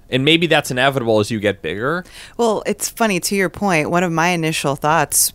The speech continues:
Speaker 2: of them entering Sephora was, "Wow, there are so few options of retailers for them to join."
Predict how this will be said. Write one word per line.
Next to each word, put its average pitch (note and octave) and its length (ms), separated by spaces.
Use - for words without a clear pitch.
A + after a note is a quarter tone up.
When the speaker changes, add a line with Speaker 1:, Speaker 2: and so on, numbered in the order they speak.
Speaker 2:
of C#3+ 220
them C#3+ 180
entering C#3 320
Sephora F#3+ 500
was, D3 280
"Wow, C#3+ 460
there C#3+ 180
are C#3+ 60
so C#3 300
few C#3 220
options A#2 600
of C#3 140
retailers - 500
for - 100
them E2 180
to C#3+ 100
join." A2 360